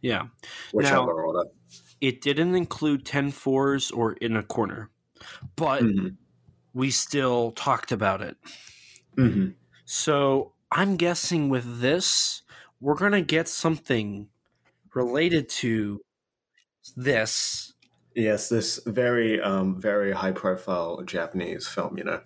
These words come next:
Speaker 1: Or something related to it, which I'm gonna talk about in great detail, hopefully.
Speaker 2: Mm.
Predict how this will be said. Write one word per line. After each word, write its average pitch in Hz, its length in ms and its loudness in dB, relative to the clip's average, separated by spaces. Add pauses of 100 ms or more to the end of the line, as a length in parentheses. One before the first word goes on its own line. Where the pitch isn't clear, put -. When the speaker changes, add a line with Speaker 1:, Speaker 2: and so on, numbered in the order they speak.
(160)
Speaker 1:
Or 139 180 2
something 185 400 0
related 131 460 2
to 110 180 -4
it, 95 100 -8
which 113 340 -2
I'm 127 160 2
gonna 139 160 2
talk - 340 -2
about 98 340 -2 (920)
in 113 180 -2
great 117 300 0
detail, 107 540 -4 (520)
hopefully. 107 500 4
Speaker 2:
Mm. - 40 -16